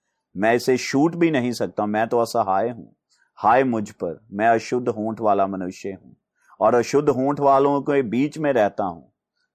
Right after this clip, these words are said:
मैं और आप केवल यही कर सकते हैं। हम अपनी निर्बलता में उसे पुकारें और परमेश्वर से विनती करें कि वेदी पर के अंगारे को हमारे ओंठों से छूकर हमें शुद्ध कर दे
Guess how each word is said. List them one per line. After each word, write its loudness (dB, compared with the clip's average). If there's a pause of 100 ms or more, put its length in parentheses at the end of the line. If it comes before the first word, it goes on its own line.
मैं 2
और 4
आप 4
केवल 0
यही 0
कर -2
सकते -12
हैं। -18 (480)
हम 2
अपनी 0
निर्बलता 4
में -4
उसे 0
पुकारें 2
और -2
परमेश्वर 0
से 2
विनती 2
करें -2 (400)
कि 4
वेदी 2
पर 0
के 0
अंगारे 2
को 2
हमारे 0
ओंठों -4
से -2
छूकर -2 (400)
हमें 0
शुद्ध -2
कर 0
दे -14